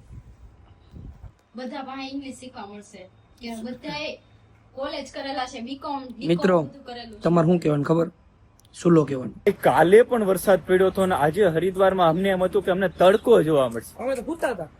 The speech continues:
Speaker 2: અમે તો આરામ કરતા હતા. મિત્રો, મેં કીધું તડકો હોય, બહાર નહીં નીકળવું. અને બહાર નીકળ્યા તો, તો સ્વર્ગ જેવું ભાઈ સાહેબ. જો વન એક્સ કરીને દેખાડો, જો.
Speaker 3: ઓ, પણ વરસાદ અહીંયા આજે
Speaker 2: આમ
Speaker 3: આવશે,
Speaker 2: જો.
Speaker 3: ફાઇનલ થઈ ગયો.
Speaker 2: આમ તો જો મિત્રો, એ મિત્રો,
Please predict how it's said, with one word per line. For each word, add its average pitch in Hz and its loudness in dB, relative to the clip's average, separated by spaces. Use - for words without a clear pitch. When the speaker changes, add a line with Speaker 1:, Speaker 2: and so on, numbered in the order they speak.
Speaker 2:
અમે 240 2
તો 254 4
આરામ 277 4
કરતા 247 0
હતા. 233 0
મિત્રો, 240 2
મેં 240 -2
કીધું 208 -10
તડકો 233 -2
હોય, 240 2
બહાર 220 2
નહીં 220 -2
નીકળવું. 180 -6
અને 196 -8
બહાર 220 2
નીકળ્યા 220 -2
તો, 208 -4
તો 202 -6
સ્વર્ગ 196 0
જેવું 180 -4
ભાઈ 190 4
સાહેબ. 202 4
જો 185 0
વન 220 2
એક્સ 233 -4
કરીને 214 -2
દેખાડો, 175 -4
જો. 151 -6
Speaker 3:
ઓ, 131 -10
પણ 123 -10
વરસાદ 139 -6
અહીંયા 175 2
આજે 185 2
Speaker 2:
આમ 175 8
Speaker 3:
આવશે, 180 2
Speaker 2:
જો. 156 0
Speaker 3:
ફાઇનલ 165 0
થઈ 131 -12
ગયો. 117 -10
Speaker 2:
આમ 180 -18
તો 165 -16
જો 180 -12
મિત્રો, 180 -12
એ 208 -10
મિત્રો, 202 -8